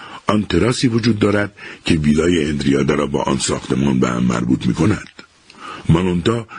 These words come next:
در فاصله یک رعد و برق صدا می‌کند: «پروفسور!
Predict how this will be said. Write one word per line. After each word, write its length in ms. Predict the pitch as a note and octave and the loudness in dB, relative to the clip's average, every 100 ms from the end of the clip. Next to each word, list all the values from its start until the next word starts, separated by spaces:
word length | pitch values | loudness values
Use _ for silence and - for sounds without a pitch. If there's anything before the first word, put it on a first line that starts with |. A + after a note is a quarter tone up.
| - | -4
در 100 | - | -2
فاصله 560 | D2+ D#2 D2+ - D2 F2+ | -2 -2 -2 0 2 4
یک 260 | F#2 E2 C#2+ | 4 4 0
رعد 220 | C2 C2+ | -2 -2
و 60 | |
برق 240 | D2+ G2+ F#2+ | 0 0 -2
صدا 280 | - D2 F#2+ | -2 0 0
می‌کند: 400 | F#2+ G#2 G#2 F#2 - - - | 0 0 -2 -6 -14 -20 0
«پروفسور! 600 | D3 E3+ D#3 - G#2+ | 2 4 2 2 0